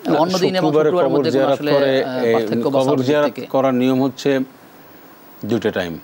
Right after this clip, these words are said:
Speaker 1: সুন্নাহ, আসর থেকে মাগরিব আর ফজরের পর পর, এই দুটো হলো সুন্নাহ টাইম।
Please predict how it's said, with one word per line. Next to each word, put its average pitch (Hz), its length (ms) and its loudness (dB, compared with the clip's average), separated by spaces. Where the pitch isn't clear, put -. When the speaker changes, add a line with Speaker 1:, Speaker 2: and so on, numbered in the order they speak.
Speaker 1:
সুন্নাহ, 107 400 -2
আসর 110 300 -4
থেকে 123 180 -4
মাগরিব 120 340 -2
আর 98 140 -2
ফজরের 95 280 -4
পর 87 300 -8
পর, - 120 -12
এই - 40 -12
দুটো 113 220 -2
হলো 113 100 0
সুন্নাহ 101 360 -6
টাইম। 82 200 -8